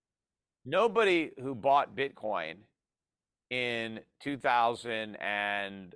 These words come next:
what, twenty, twenty-one, twenty-two, uh,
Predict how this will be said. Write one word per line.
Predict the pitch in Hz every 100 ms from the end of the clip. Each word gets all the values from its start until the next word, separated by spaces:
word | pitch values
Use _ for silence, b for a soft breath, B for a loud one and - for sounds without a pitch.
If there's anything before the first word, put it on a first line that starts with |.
| 92
what, | 107 101 - -
twenty, | - 110 113 110 107 107 107 101
twenty-one, | - 101 101 98 104 104 101 104 104
twenty-two, | 101 101 98 - 113 104 101 98 98 _ _ _ _ _ _ -
uh, | 107